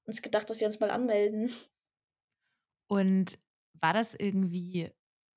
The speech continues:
Speaker 2: einschüchternd, jetzt gegen so viele ältere Leute, sage ich mal, anzutreten? Weil das, also ich fand das so beeindruckend, weil ich nicht gewusst hätte, ob ich das damals mit vierzehn schaffe,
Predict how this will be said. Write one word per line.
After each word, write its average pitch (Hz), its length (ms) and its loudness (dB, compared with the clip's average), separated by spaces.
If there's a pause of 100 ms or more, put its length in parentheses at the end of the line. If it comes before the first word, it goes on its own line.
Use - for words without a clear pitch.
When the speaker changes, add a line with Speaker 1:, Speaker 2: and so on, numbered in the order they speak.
Speaker 2:
einschüchternd, 226 960 0
jetzt 202 380 -4
gegen 185 500 4
so 185 140 -2
viele 180 640 -2 (220)
ältere 175 360 -2
Leute, 175 560 2
sage 165 260 -6
ich 165 120 -8
mal, 165 340 0 (380)
anzutreten? 214 680 2
Weil 196 100 4
das, 196 200 2 (300)
also 185 140 4
ich - 180 0
fand 208 200 4
das 208 100 0
so 185 120 -4
beeindruckend, 202 600 0
weil 165 140 2
ich 170 120 -4
nicht 240 200 4
gewusst 175 300 0
hätte, 160 160 0
ob 160 80 -4
ich - 140 -6
das 170 180 -4
damals 160 300 -2
mit 165 120 -4
vierzehn 165 440 -2
schaffe, 233 800 -2